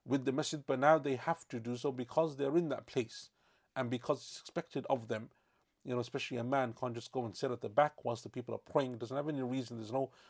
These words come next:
valid excuse for them to do so. And so you find them extremely awkward in terms of what it is that they're going to have to do in the salah. And so that's an example of someone who is a Muslim. And then obviously you have those people who are completely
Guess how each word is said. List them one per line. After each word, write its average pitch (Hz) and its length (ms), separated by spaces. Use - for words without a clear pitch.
valid 135 220
excuse 123 400
for - 140
them 117 160
to - 140
do 113 140
so. 113 280
And 127 140
so 139 80
you 131 180
find 147 260
them 127 140
extremely 135 720
awkward 123 360
in 104 100
terms 123 280
of 117 160
what 123 160
it 117 140
is 117 100
that 107 160
they're 113 120
going 113 240
to 113 300
have - 240
to 117 120
do 117 200
in 113 140
the 107 80
salah. 104 380
And 135 160
so 147 200
that's 170 320
an 139 100
example 135 400
of 123 100
someone 147 380
who 156 320
is 147 160
a 180 80
Muslim. 160 360
And 123 80
then 143 80
obviously 139 300
you 123 80
have 127 140
those 123 180
people 123 300
who 120 100
are 123 80
completely 123 560